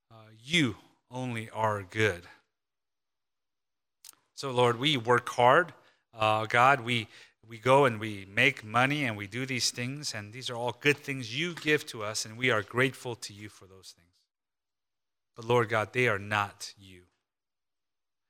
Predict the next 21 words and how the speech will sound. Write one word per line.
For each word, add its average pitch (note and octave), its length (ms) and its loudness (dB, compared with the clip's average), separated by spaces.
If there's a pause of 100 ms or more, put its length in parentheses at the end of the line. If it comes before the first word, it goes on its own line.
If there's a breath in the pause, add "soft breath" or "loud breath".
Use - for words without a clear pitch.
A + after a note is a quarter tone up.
(180)
And A2+ 200 -4
we C#3 220 4
do B2+ 100 4
not A#2 600 0 (360)
and G#2+ 200 -18
will B2+ 180 4
not A2 240 -2
walk A#2 320 4
away A2 220 -4
from G#2 240 -10
you A2 100 -12
disheartened F#2+ 840 -6 (1160)
to G#2 60 -20
chase - 280 -10
some F#2+ 160 -8
other F#2 200 -14
gods. E2+ 540 -20 (1500)
So, A#2+ 140 -4
God, A2+ 240 4
we, A2 260 -4
uh, G2+ 160 -2